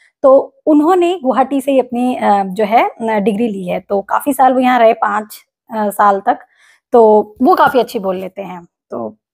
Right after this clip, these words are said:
कोशिश करती हूँ उनसे सीखने की, but मुझे आती नहीं है, क्योंकि उनका तो काफ़ी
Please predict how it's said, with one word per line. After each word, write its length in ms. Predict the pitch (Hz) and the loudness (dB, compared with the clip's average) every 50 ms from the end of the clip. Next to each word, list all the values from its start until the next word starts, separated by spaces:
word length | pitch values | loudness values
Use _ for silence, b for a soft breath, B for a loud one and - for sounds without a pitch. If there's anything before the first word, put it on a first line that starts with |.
| _ _ _ | _ _ _
कोशिश 240 | 311 262 - 349 | -2 0 0 0
करती 260 | - 311 294 277 - 311 | 2 0 0 0 0 -2
हूँ 40 | |
उनसे 160 | 320 302 330 302 | 0 0 -2 -2
सीखने 260 | 320 285 - 294 285 | -4 -4 -4 -4 -4
की, 60 | 285 | -2
but 140 | 262 262 254 | -4 -4 -6
मुझे 220 | 269 - 240 240 | -6 -4 -2 0
आती 300 | 233 202 190 - - 196 | 0 0 0 -2 -8 -10
नहीं 200 | 185 185 180 185 | -10 -10 -10 -10
है, 80 | 190 190 | -12 -12
क्योंकि 300 | 185 233 214 214 247 247 | -12 -14 -10 -6 -4 -4
उनका 280 | 247 240 226 214 247 | -4 -4 -4 -2 -2
तो 100 | 226 240 233 | -2 -2 0
काफ़ी 460 | 233 220 190 - 226 240 240 247 | -2 -2 -2 0 -2 -4 -4 -4